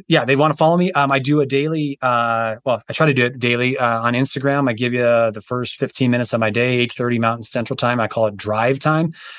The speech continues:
Um, I give you, I, I just talk about a challenge that either I'm facing or that I wanna challenge you with in a sense.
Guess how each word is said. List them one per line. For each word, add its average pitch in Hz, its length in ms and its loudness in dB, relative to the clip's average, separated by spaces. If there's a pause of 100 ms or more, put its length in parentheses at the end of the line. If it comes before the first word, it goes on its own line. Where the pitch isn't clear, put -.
(240)
Um, 120 360 4
I 123 100 2
give 117 220 0
you, 123 140 2
I, 131 280 0
I - 40 0
just - 240 -10
talk 165 180 2
about 156 180 2
a 143 40 0
challenge 143 400 0
that 139 120 0
either 135 160 0
I'm 123 140 0
facing 143 420 -2
or 127 120 0
that 123 160 0
I 117 120 0
wanna 117 200 -2
challenge 123 480 -2
you 131 140 2
with 139 260 0
in 131 60 0
a 123 40 0
sense. 139 440 -2